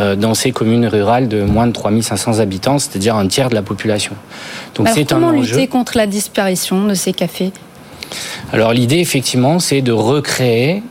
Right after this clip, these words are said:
Speaker 1: des dispositifs collectifs. Le projet Mille Cafés, c'est effectivement de réimplanter des cafés du village, qui sont des lieux de rencontre, des lieux de convivialité, d'intergénérationnel, de solidarité, de proximité.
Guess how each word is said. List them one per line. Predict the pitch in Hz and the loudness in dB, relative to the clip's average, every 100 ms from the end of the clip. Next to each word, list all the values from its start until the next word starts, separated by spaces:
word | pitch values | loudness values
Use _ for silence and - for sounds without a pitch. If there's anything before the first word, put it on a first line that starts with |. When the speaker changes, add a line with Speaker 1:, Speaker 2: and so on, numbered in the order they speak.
| - | -6
Speaker 1:
des | 98 107 | -2 0
dispositifs | 110 113 135 127 - 151 | 0 -2 0 0 -2 -4
collectifs. | - 131 120 - 104 - - | 0 0 -2 -4 -4 -6 -2
Le | 101 92 | -2 -2
projet | - - 107 | -4 -2 2
Mille | 113 110 | 2 2
Cafés, | 101 104 - 175 | 0 -2 0 0
c'est | - 110 - | 0 -2 -2
effectivement | 120 131 113 127 123 | -2 -2 -2 0 2
de | 123 98 92 - - - - | 2 2 0 -6 -18 -8 -2
réimplanter | 98 127 139 113 120 113 117 | 0 2 2 0 0 0 0
des | 98 | -2
cafés | - 110 - 110 | -2 -2 0 -2
du | 98 | -2
village, | 92 92 107 90 85 | -2 0 2 2 0
qui | 104 | -4
sont | - 101 | -2 0
des | 92 | 2
lieux | 95 117 | 2 2
de | |
rencontre, | 104 110 101 107 107 107 - | 2 0 0 0 0 0 -4
des | 101 98 | -2 0
lieux | 98 101 113 | 2 2 0
de | 104 | 0
convivialité, | 101 131 110 101 107 107 101 101 107 107 | -2 0 0 0 2 2 0 0 0 2
d'intergénérationnel, | 107 98 107 104 101 101 104 - 104 107 107 104 | 0 0 0 0 0 2 0 0 0 2 2 2
de | 95 | 0
solidarité, | 98 - 117 107 113 110 98 | 0 0 0 2 2 2 0
de | 107 | -2
proximité. | 107 98 - 98 127 156 | -2 -4 -2 -2 0 -2